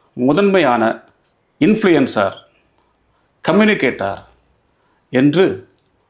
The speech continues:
மக்களோடு தொடர்ந்து உரையாடக்கூடிய ஆளுமையாக தமிழ் கூறும் நல்லுலகால் நன்கு அறியப்பட்ட திரு கோ பாலச்சந்திரன் அவர்களை சாக்ரட்டிஸ்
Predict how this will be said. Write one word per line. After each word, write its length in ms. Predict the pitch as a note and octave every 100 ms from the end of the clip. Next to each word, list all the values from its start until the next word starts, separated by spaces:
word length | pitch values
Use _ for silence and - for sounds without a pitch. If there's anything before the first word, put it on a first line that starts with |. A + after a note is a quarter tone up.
| _
மக்களோடு 680 | A#2+ F3 G#3+ F3+ D#3 B2
தொடர்ந்து 580 | - D#3 G3 G3+ G#3 C#3
உரையாடக்கூடிய 880 | E3+ F#3+ E3 D3 C3 B2 A2+ G2 F2+ - _ _ _ _ _ -
ஆளுமையாக 880 | A#2+ F3+ F#3 D3+ A#2+ G#2+ - F2+ - _ _ _ _ _ -
தமிழ் 260 | E3 G3
கூறும் 260 | F#3 D#3+ B2+
நல்லுலகால் 580 | C3+ D3 A#2 B2+ G#2 G#2 _ _ _ _
நன்கு 320 | - C3+ G3 F#3
அறியப்பட்ட 760 | C#3 D3+ D3 A#2 B2 F2 - _ _ _ _ _ -
திரு 240 | C#3 B2+
கோ 180 | - F3+
பாலச்சந்திரன் 540 | C3 C3+ E3 E3 C#3+
அவர்களை 560 | B2+ A2 C#3 D3 G#3+ - _ _ _ _ _ -
சாக்ரட்டிஸ் 400 | D#3 D#3 F#3+ G3